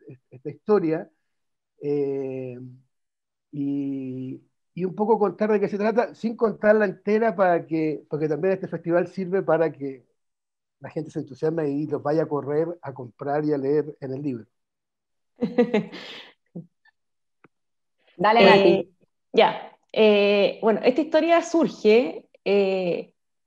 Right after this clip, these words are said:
Speaker 2: el año pasado en, en un escenario en que nosotros igual estábamos un poco en crisis, porque nos habíamos quedado hace poco sin la editora de la revista, que había renunciado.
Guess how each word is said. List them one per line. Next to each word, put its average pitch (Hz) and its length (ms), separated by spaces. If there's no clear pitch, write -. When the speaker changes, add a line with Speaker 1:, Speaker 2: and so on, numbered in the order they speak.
Speaker 2:
el 185 140
año 262 160
pasado 302 400
en, 277 220
en 233 120
un 277 460
escenario 254 560
en 220 140
que 220 80
nosotros 214 280
igual 254 160
estábamos 277 320
un 233 60
poco 247 160
en 262 80
crisis, 262 400
porque - 640
nos 202 100
habíamos 254 300
quedado 254 240
hace 262 180
poco 262 280
sin 285 280
la 285 100
editora 277 440
de 277 60
la 262 100
revista, 269 540
que 311 100
había 220 140
renunciado. 233 580